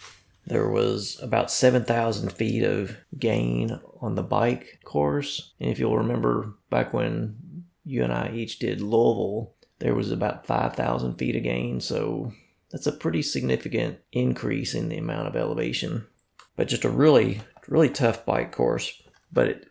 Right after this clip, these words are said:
it looked really smooth, like there was fresh asphalt on the majority of the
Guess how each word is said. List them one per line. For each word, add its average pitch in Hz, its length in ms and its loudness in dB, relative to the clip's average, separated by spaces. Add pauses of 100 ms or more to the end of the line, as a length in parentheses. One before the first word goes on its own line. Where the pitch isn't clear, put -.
(160)
it 123 200 -4
looked 135 560 0 (500)
really 110 500 -2
smooth, 107 760 -4
like 98 300 -6
there 98 140 -6
was - 120 -8
fresh - 680 -6 (160)
asphalt - 840 -6
on 117 260 -4
the 110 60 -6
majority 113 560 -4
of 101 120 -4
the 117 240 -2